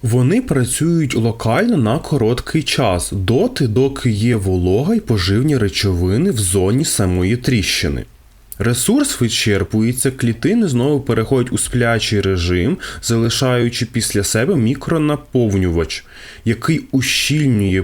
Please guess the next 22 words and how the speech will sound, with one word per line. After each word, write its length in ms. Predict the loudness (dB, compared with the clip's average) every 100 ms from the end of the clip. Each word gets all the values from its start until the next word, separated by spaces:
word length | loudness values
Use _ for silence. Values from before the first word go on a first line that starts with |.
| -2
пори, 360 | 0 2 2 2
зменшує 640 | 0 0 0 0 0 -2
проникність 800 | 0 0 0 -2 -2 0 0 -2
і 80 | -2
блокує 560 | 0 0 -2 0 0 0
шлях 440 | 0 -2 -2 -2
води 340 | -2 0 0 0
та 220 | -2 -4
солям. 500 | 0 0 0 -2 -6 -14 -20 -20 -20 -4
У 60 | 0
лабораторії 880 | 0 0 0 0 0 2 2 0 0
і 140 | -2
польових 560 | -2 0 0 2 0 -2
випробуваннях 800 | -2 0 0 2 2 2 0 -4 -12 -16 -4
такі 340 | -4 -2 -2
системи 640 | 0 -2 0 2 2 0
здатні 600 | 0 0 0 0 0 0 -4 -14 -6
заліковувати 920 | 0 0 0 0 2 2 2 2 0
тріщину 760 | -2 -2 0 0 0 0 0 -2 -6 -16 -4
порядку 480 | 0 2 0 0 -2
десяти 420 | 0 -2 0 0
міліметрів. 720 | 2 0 2 0 -2 -6